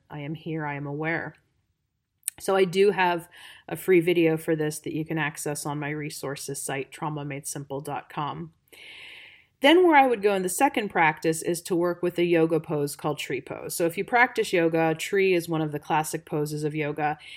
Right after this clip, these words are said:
It's a series of balance, uh, options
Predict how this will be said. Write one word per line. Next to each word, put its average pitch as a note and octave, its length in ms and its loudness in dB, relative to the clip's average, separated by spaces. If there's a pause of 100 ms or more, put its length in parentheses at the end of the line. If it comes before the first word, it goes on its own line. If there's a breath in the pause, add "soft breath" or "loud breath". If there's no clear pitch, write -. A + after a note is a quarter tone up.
(140 loud breath)
It's - 120 -8
a F3 60 -2
series E3+ 460 2
of D#3+ 160 0
balance, D#3+ 760 0 (280)
uh, D3 420 0
options G#3+ 720 -2